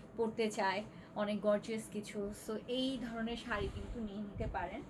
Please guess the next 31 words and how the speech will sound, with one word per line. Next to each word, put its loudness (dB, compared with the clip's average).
এটার 2
সাথে -2
হচ্ছে 0
আপনার 4
ব্লাউজ -2
পিসটা -4
দেখেন, -6
কি -2
গর্জিয়াস 0
একটা 2
ব্লাউজ 0
দেয়া, -4
অনেক 4
সুন্দর, -4
ঠিক -4
আছে? 0
ব্রাইডাল 4
শাড়ি 4
হিসেবে 2
এটা 2
সিলেক্ট 2
করতে 0
পারেন, 4
পার্টি 4
ওয়্যারের 10
জন্য 2
এটা 2
সিলেক্ট 2
করতে 2
পারেন। 4
মানে 2